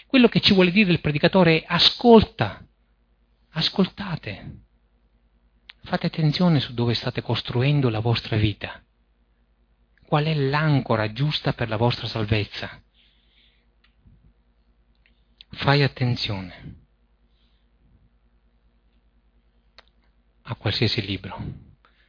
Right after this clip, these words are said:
Si producono infinite quantità di libri. Già ai tempi antichi in alcune città c'erano delle librerie regali del re che erano molto, diciamo,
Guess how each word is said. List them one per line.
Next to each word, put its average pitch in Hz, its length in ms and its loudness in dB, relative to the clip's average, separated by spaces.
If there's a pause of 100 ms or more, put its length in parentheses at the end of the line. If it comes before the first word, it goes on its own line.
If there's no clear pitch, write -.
(140)
Si - 180 -14
producono 131 680 0
infinite 123 1080 -2
quantità 110 460 -4
di 107 120 -4
libri. 101 460 -8 (400)
Già 165 240 2
ai 147 180 0
tempi 156 300 0
antichi 139 580 -2 (300)
in 131 160 2
alcune 139 360 4
città 139 300 0
c'erano 120 320 4
delle 113 440 0
librerie 120 760 2
regali 107 640 -2 (340)
del 98 240 -6
re 101 320 -2 (320)
che - 140 -8
erano 208 160 0
molto, 156 680 2 (840)
diciamo, - 1080 -4